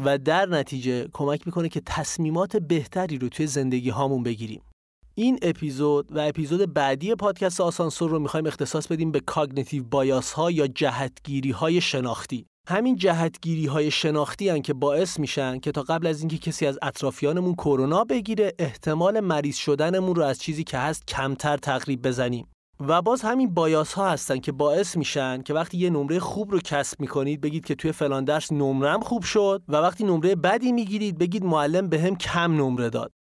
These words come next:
اگر با بایاس های شناختی آشنا نباشیم، اونها می‌تونن به شدت روی قضاوت ها و تصمیماتمون تأثیر بذارن.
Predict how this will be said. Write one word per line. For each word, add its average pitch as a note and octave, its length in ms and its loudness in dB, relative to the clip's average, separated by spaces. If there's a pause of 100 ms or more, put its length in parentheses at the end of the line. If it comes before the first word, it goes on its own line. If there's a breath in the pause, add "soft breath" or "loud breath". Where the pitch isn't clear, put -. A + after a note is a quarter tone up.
(280)
اگر E3 260 2
با D#3+ 140 2
بایاس C#3+ 340 4
های F#3 140 2
شناختی D#3 480 0
آشنا G#3 320 2
نباشیم، F#3 500 2
اونها D#3 220 0
می‌تونن D#3+ 340 0
به D3 160 0
شدت D3+ 540 0
روی E3+ 180 0
قضاوت C3+ 680 2
ها G3 360 2
و C#3+ 200 -2
تصمیماتمون F3+ 920 0
تأثیر C#3+ 440 -2
بذارن. B2 420 -2